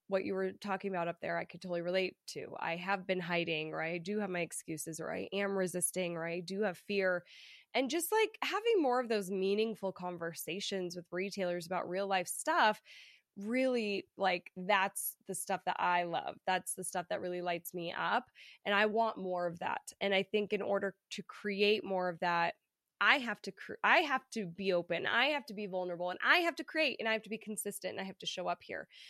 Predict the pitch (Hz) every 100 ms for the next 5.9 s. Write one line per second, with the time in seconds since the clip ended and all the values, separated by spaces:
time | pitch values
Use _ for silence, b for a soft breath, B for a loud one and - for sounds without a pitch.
0 | B B B - 226 202 - 226 214 208
1 | 202 - _ _ _ _ _ - - 220
2 | 196 185 - 220 208 233 233 233 220 214
3 | 202 196 196 185 - 185 185 180 180 190
4 | 175 202 196 196 190 - - - 202 -
5 | 196 185 185 180 175 208 220 226